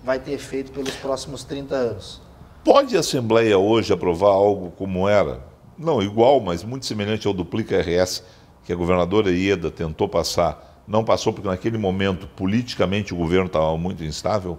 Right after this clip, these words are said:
Speaker 1: É, é um modelo. É, é um dos modelos, é uma modelagem. Então, isso pra estrada.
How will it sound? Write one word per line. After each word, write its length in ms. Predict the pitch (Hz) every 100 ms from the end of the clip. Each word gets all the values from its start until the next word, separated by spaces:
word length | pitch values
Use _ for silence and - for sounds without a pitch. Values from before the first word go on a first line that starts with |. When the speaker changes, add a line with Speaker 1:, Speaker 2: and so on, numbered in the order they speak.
| -
Speaker 1:
É, 220 | - - 185
é 40 |
um 80 | 202
modelo. 640 | 254 247 262 269 123 90 87 - - - -
É, 240 | 156 151
é 80 | 180
um 220 | 202 254
dos 240 | 175 170
modelos, 600 | 156 147 127 143 127 110
é 60 | 135
uma 220 | 165 214
modelagem. 800 | 196 180 160 156 143 143 120 95 87 - - - -
Então, 200 | 208 185
isso 240 | 208 -
pra 160 | 233 233
estrada. 600 | 202 - 180 180 117 92